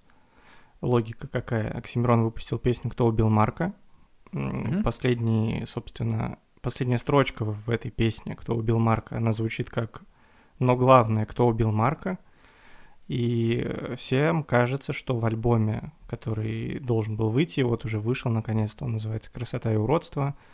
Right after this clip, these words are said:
Speaker 1: мы должны получить ответ на вопрос, кто убил Марка.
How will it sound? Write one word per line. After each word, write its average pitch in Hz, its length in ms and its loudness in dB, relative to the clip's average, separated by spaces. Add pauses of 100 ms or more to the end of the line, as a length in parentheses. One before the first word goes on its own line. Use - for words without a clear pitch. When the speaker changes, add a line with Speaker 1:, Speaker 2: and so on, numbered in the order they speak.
(800)
Speaker 1:
мы 120 360 0
должны 117 320 4
получить 120 400 -2
ответ 143 380 -2 (260)
на 120 140 0
вопрос, 127 320 0
кто - 200 0
убил 127 220 4
Марка. 107 420 0